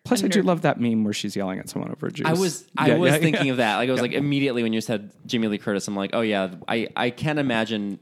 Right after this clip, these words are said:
Speaker 3: not wanting to get on her bad side just because of the meme photos of her drinking a glass of water and then continuing to point and yell at somebody else."
Speaker 1: Right. But no, I mean, honestly, on a true hero of mine, but, like,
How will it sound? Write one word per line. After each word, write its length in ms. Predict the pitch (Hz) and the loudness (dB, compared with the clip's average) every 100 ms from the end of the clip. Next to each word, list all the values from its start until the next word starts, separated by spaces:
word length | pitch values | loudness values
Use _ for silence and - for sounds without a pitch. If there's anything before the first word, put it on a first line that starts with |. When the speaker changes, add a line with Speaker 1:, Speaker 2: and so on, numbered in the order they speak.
| - | -8
Speaker 3:
not 380 | 110 101 64 | -2 -2 -2
wanting 280 | 107 101 98 | -2 -2 -2
to 240 | 95 92 98 - - - | -2 -4 -6 -12 -12 -2
get 140 | 117 | 0
on 100 | 110 | 2
her 100 | 110 | 0
bad 340 | 92 90 90 87 | 0 0 -2 -2
side 400 | 92 87 90 - - 113 | -2 -2 -2 -6 -20 -10
just 280 | - 156 151 | -2 -2 -2
because 240 | 135 135 | -4 -4
of 60 | 107 | -2
the 80 | 101 | 0
meme 280 | 98 101 98 | 0 0 0
photos 400 | 95 92 90 95 | 0 0 0 -4
of 100 | - | -2
her 160 | 98 | -2
drinking 420 | 95 - 107 117 107 | -4 -6 -4 -2 0
a 40 | |
glass 240 | 101 98 | 0 -2
of 100 | 107 95 | -2 0
water 300 | 90 90 95 | 2 2 2
and 60 | 95 | 0
then 80 | |
continuing 480 | 95 107 - 104 98 | -2 -4 0 0 0
to 60 | 98 | -2
point 360 | - 95 101 | -4 -2 -4
and 120 | - 92 | -4 -6
yell 300 | 87 87 85 | -4 -4 -4
at 100 | - | -6
somebody 340 | 98 90 87 | -6 -4 -4
else." 340 | 92 113 - - | -4 -6 -8 -10
Speaker 1:
Right. 300 | 143 139 92 - | -4 -4 -4 -8
But 240 | - 147 - | -6 -6 -2
no, 200 | 165 139 | 0 2
I 140 | 151 | 0
mean, 140 | 156 147 - | -2 -4 -4
honestly, 400 | 165 170 165 165 131 | 0 0 2 0 0
on 260 | 143 143 - | 2 0 0
a 180 | 131 117 | -2 -2
true 360 | 131 - 175 156 | -8 -2 0 2
hero 300 | 139 113 101 | 0 0 -4
of 120 | 101 | -6
mine, 320 | 113 101 104 | -8 -8 -8
but, 220 | 113 107 | -8 -8
like, 380 | 107 101 101 - | -6 -8 -10 -16